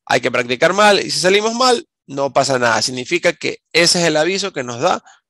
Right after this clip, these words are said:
para seguir aprendiendo. Entonces, vamos a tener en la próxima clase el día viernes esa pequeña evaluación. Entiendo que algunos a veces a esta hora se conectan eh, casi ocho y cuarto,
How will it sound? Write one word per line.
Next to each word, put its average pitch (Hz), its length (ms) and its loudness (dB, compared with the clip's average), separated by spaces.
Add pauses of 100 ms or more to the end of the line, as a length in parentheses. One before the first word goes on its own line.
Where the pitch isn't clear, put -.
para 123 180 -2
seguir 127 300 2
aprendiendo. 107 520 -2 (640)
Entonces, 131 600 -4 (100)
vamos 143 360 0
a 147 80 2
tener 143 260 0
en 139 80 6
la 131 80 4
próxima 139 420 -6
clase 135 260 -2
el 127 100 0
día 135 220 2
viernes 170 580 4 (960)
esa 147 260 4
pequeña 135 340 0
evaluación. 131 600 0 (640)
Entiendo 165 640 -2
que 135 400 0
algunos 151 420 -4
a 151 80 0
veces 143 240 -4
a 147 60 -4
esta 147 180 -4
hora 143 160 0
se 131 140 -6
conectan 135 580 -4 (960)
eh, 120 160 -4
casi 135 300 0
ocho 143 200 -6
y - 60 -20
cuarto, 180 520 2